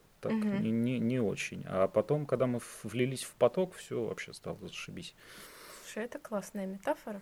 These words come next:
Speaker 2: кстати, про кипрский поток. Я с этого, э, с-, ин-, интересно, я с этой, как бы, позиции не рассматривала. Но действительно, если так в формате дороги, такой какого-то хайвея, вот, э,
Speaker 1: Ну, это
Speaker 2: то да.
Speaker 1: доставляет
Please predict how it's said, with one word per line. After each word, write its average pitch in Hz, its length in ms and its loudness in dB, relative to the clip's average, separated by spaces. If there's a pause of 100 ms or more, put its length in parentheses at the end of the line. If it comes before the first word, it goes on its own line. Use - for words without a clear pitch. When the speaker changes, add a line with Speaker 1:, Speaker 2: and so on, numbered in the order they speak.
Speaker 2:
кстати, 196 460 -14 (220)
про 208 160 -14
кипрский 208 760 -12 (180)
поток. 196 540 -8 (800)
Я 208 220 -8 (140)
с - 140 -6
этого, 226 300 -4 (240)
э, - 180 -2
с-, 214 140 -4
ин-, 233 240 2
интересно, 254 420 8
я 202 140 0
с - 80 -8
этой, 220 200 -6 (260)
как 214 180 -2
бы, 202 80 -6
позиции 247 480 -4
не 226 160 0
рассматривала. 190 840 -4
Но 196 120 0
действительно, 220 560 -4
если 190 340 -4
так 196 260 -4 (280)
в - 140 -20
формате 220 460 0
дороги, 214 680 2 (340)
такой 196 320 -4
какого-то 196 440 -4
хайвея, 226 600 4 (720)
вот, 214 500 -6
э, 101 400 -14
Speaker 1:
Ну, 151 180 8
это 180 100 8
Speaker 2:
то 175 60 8
да. 147 60 4
Speaker 1:
доставляет 175 680 12